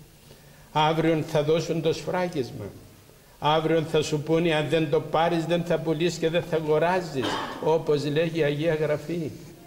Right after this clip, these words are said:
Αύριο θα γίνει το σφράγισμα στο δεξί χέρι και στο μέτωπο. Τι θα γίνουμε;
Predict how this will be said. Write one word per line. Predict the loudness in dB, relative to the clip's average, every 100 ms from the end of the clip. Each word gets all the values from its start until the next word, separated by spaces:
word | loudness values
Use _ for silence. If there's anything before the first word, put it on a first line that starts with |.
| -20 -16
Αύριο | 0 2 2 2
θα | 2 2
γίνει | 2 2
το | 2 0
σφράγισμα | 2 0 2 0 0
στο | 0
δεξί | 0 0 -2 -4
χέρι | 0 2 2
και | 0
στο | -2 0
μέτωπο. | 0 2 2 -2 -2 -6 -10 -14 -20 -12
Τι | -6
θα | 0 0
γίνουμε; | 2 0 0 -4 -6